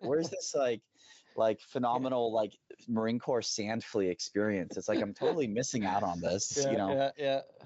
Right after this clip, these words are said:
Speaker 1: So little things like that. Um, it was, so yeah, I, th-, I think, I think boot camp was kind of what,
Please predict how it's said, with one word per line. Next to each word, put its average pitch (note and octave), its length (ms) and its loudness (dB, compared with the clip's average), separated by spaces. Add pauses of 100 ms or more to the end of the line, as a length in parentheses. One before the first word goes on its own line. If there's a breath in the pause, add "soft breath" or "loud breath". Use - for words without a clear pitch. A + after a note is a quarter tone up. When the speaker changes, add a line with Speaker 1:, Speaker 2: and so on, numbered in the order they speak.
(300 loud breath)
Speaker 1:
So - 220 -4
little E3 320 2
things D3+ 340 -2
like A2 200 0
that. G#2+ 360 0 (340)
Um, F#2+ 760 0 (240)
it D3 120 4
was, C#3 160 -4
so E3 180 0
yeah, F#3 220 2
I, B2 100 -2
th-, - 180 -12
I E3+ 60 -2
think, C4 240 -2
I C#3+ 60 0
think C4 220 -2
boot D3+ 160 0
camp C3+ 260 -2
was A2+ 140 -4
kind B2+ 260 -2
of A#2 120 -2
what, A2 180 0